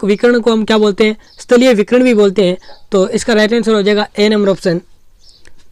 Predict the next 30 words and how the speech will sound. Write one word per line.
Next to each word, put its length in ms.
Next 220
question 260
देखिए 340
कि 80
सूर्य 260
और 120
पृथ्वी 320
के 140
बीच 200
की 120
दूरी 220
कितनी 280
है? 160
तो 380
दोस्तों 260
सूर्य 280
और 80
पृथ्वी 320
के 140
बीच 200
की 100
दूरी 220
है 200
वो 200
एक 180
सौ 140
बावन 400
मिलियन 380
किलोमीटर 360
है। 220